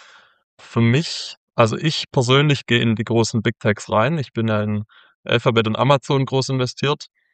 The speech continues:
Und ein externer, äh, Profiteur von dem ganz, von den Investitionen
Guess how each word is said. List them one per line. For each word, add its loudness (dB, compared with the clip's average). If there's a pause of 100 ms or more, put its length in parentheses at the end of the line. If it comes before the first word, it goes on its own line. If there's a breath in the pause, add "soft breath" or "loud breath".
(160)
Und -2 (200)
ein -2
externer, 2 (140)
äh, 4
Profiteur 0
von 0
dem 2
ganz, 0
von -4
den -2
Investitionen 0